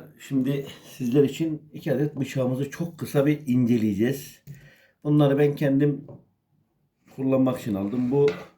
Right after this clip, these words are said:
adını artık siz ne derseniz, ister kama bıçak mı dersiniz veyahut işte, e,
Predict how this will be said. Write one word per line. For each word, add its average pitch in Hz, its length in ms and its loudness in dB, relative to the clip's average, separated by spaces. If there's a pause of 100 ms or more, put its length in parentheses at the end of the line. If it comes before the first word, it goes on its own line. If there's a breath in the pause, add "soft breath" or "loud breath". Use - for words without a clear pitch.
(1080 loud breath)
adını 123 320 -2
artık - 240 -6
siz 123 140 -4
ne 123 140 4
derseniz, 98 420 -2
ister 113 280 -4 (340)
kama 110 240 -2
bıçak 110 240 -8
mı 113 140 -2
dersiniz 101 420 0
veyahut 107 240 0
işte, 107 400 -4 (880 soft breath)
e, 90 460 -2